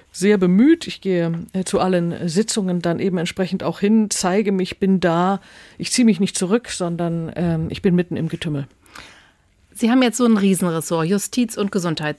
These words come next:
Speaker 2: zwei wirklich wichtige und große Bereiche. An dieser Zusammenlegung gab es ja in den vergangenen Monaten auch sehr viel Kritik. Wie nehmen Sie das wahr? Passen die beiden Bereiche Ihres Erachtens gut zusammen?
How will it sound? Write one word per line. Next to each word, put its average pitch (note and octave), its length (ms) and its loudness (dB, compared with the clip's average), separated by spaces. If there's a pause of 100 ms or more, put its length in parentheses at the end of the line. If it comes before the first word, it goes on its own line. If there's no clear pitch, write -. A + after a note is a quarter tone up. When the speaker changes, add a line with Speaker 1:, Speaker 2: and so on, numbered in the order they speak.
Speaker 2:
zwei F#3 360 -2
wirklich G3+ 440 -2
wichtige A3 520 -2
und G3+ 220 0
große G#3+ 460 2
Bereiche. G3+ 640 -2 (420)
An A#3 300 2
dieser A#3+ 240 0
Zusammenlegung A3+ 560 2
gab G#3+ 220 0
es G#3+ 120 -4
ja G#3 200 0
in G#3 180 -2
den G#3+ 140 2
vergangenen G#3 420 0
Monaten G3+ 320 2
auch G3 260 -2
sehr F#3+ 300 0
viel F#3+ 220 2
Kritik. - 600 -8
Wie A#3 80 0
nehmen G#3 320 4
Sie F#3+ 160 -4
das F#3+ 320 -2
wahr? E3+ 180 2
Passen B3+ 500 0
die G3+ 120 -2
beiden G#3+ 340 0
Bereiche G3 420 -2
Ihres G3+ 340 -4
Erachtens - 360 -4
gut G3+ 160 -4
zusammen? - 380 -10